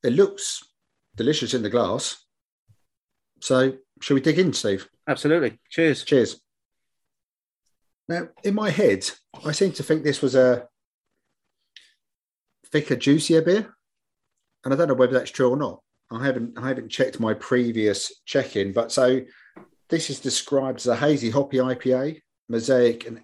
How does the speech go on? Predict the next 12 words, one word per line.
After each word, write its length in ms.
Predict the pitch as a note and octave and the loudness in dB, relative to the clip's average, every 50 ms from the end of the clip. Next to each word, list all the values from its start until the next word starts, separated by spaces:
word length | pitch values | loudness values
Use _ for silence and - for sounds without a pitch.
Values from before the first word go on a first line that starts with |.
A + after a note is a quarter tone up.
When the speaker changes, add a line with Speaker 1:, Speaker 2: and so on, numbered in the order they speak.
| _ - | _ -6
Speaker 1:
equinate 460 | C#3 - - - - A2+ A2 - - | -6 -6 -4 -8 -8 -8 -8 -8 -4
hops, 580 | - - - - - - - - - - _ _ _ - - - - - _ _ _ _ | -4 -4 -4 -4 -10 -12 -10 -10 -10 -12 _ _ _ -20 -20 -20 -20 -20 _ _ _ _
piney 340 | - - C3 C3+ C3 B2+ A#2+ | -2 0 0 2 2 2 2
aroma, 480 | A2+ B2 B2+ C3+ C3+ D3 D3+ D3 - _ _ _ _ | 2 2 0 0 0 -2 -6 -10 -12 _ _ _ _
tropical 320 | - - C3+ - - - | -8 -8 -8 -8 -8 -12
stone 260 | - - - C#3 C3 | -8 -4 -2 -2 -2
fruit 260 | B2+ - D3 C#3+ C#3 - | -2 0 -2 -2 -2 -2
flavours, 480 | - C#3 C#3 C#3+ D3 D3+ C#3 - - - _ - | -2 -2 0 0 0 -2 -4 -4 -10 -14 _ -6
and 100 | C3 B2+ | -4 -2
very 200 | C3+ C#3+ C#3+ C#3 | 2 2 2 2
drinkable. 540 | C#3+ E3 F#3 E3+ - - G#2+ F#2+ G#2 - - | 2 0 -2 -2 -2 -2 -2 -2 -2 -6 -8
And 420 | B2+ B2+ B2+ B2+ C3 C3 B2+ - | -8 -6 -4 -4 -4 -4 -6 -10